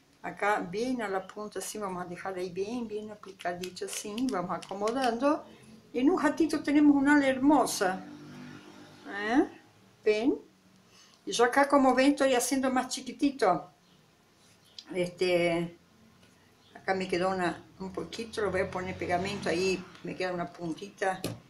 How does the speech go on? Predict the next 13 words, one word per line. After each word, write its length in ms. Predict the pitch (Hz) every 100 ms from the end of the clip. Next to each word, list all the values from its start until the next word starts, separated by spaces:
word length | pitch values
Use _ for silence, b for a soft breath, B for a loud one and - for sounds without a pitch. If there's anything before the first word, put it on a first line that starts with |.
| _ _ -
y 60 | 170
voy 300 | 151 175 170
a 60 | 160
agregar 380 | 156 165 180
un 80 | 180
poquito 500 | 175 175 190 - 262
más. 480 | 277 294 285 285 -
Y 140 | 214
así 220 | 220 - 302
se 140 | 294
trabaja, 480 | - 269 311 302 247
¿ven, 240 | 240 294
gente? 600 | 320 330 302 294 214 -